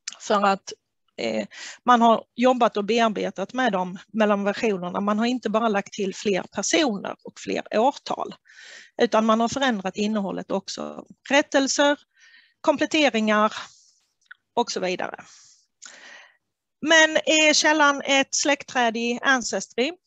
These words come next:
i Dispyt, som är föreningen dis stora släktdatabas? Kommer det från Family Search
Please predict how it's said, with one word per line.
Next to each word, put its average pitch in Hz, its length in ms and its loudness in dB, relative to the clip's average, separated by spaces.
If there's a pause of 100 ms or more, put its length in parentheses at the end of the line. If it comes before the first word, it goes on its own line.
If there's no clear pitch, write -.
(380)
i 254 60 -8
Dispyt, 233 680 0 (300)
som 240 320 -8
är 233 260 4
föreningen 226 520 -2
dis 208 420 0
stora 262 400 -2
släktdatabas? 262 840 -2 (960)
Kommer 320 220 2
det 302 80 4
från 302 180 0
Family 220 400 2
Search 240 540 -2